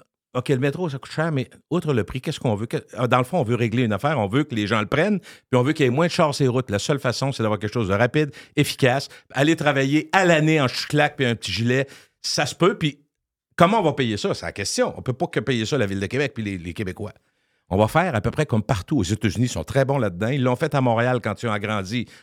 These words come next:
Trudeau, si vous vous rappelez bien. C'est une trappe à souris, mais moi, j'ai dit, c'est pas,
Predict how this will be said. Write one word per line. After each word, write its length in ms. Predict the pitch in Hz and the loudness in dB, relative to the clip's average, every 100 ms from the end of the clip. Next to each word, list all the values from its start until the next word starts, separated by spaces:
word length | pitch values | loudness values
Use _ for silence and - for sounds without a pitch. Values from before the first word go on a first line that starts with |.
| _ | _
Trudeau, 300 | 110 110 135 | 0 2 4
si 120 | 123 | 2
vous 40 | 101 | 2
vous 60 | |
rappelez 280 | 110 127 117 | 2 4 2
bien. 280 | 90 120 190 - - _ _ | 2 2 2 -4 -20 _ _
C'est 180 | - - 135 | -6 2 2
une 80 | 127 | 4
trappe 240 | 160 180 | 2 2
à 80 | 139 | -2
souris, 320 | - 135 214 | 0 -2 0
mais 120 | 175 | 2
moi, 140 | 123 170 | 2 2
j'ai 160 | 131 | 2
dit, 280 | 113 147 156 _ _ _ _ _ _ _ _ | 0 -2 -4 _ _ _ _ _ _ _ _
c'est 140 | - | -2
pas, 120 | 123 | 2